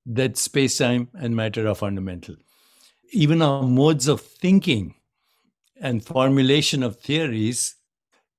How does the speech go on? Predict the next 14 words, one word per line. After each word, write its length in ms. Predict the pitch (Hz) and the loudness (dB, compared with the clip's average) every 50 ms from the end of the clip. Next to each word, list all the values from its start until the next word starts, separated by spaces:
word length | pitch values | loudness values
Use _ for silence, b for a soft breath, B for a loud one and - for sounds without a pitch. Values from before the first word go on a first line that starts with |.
| _ _ _ _ _ | _ _ _ _ _
assumes 800 | 156 127 - - - - - 175 202 202 160 123 107 92 - - | -2 0 0 0 -4 0 4 4 4 6 4 2 -2 -4 -8 -12
the 180 | - - 135 | -8 -6 -4
existence 640 | 127 120 110 110 127 131 - - 131 127 123 - - | -4 -4 -4 -2 -2 -2 -2 -2 -2 -4 -4 -4 -4
of 100 | 135 117 | -8 -8
space-time 840 | - - - - - 131 127 113 - - - 117 113 113 110 110 107 _ _ _ _ _ _ _ _ _ | -8 -10 -14 -4 0 2 2 2 0 -2 -4 -4 -2 -2 -4 -6 -8 _ _ _ _ _ _ _ _ _
and 160 | 120 113 107 | -4 -2 0
matter 420 | 107 107 101 95 - 92 82 78 _ _ b b b b b b b b _ | 0 0 0 -2 -4 -10 -14 -14 _ _ b b b b b b b b _
at 160 | - 127 107 | -6 -6 -2
the 80 | 101 117 | -2 -2
theater 580 | 98 - - - 143 139 135 123 - 127 113 107 | -2 -4 -4 0 2 2 2 2 2 0 0 0
of 100 | 101 - | 0 -4
space-time 560 | - - - 127 127 113 - 127 117 117 113 | -8 -2 0 0 0 2 0 -4 -4 -2 -4
and 160 | 110 107 98 | -6 -8 -6
causality. 800 | - 113 110 107 98 117 113 110 110 110 104 98 - 85 80 | -6 -4 -4 -4 -2 -2 -2 -2 -2 -4 -6 -6 -10 -18 -20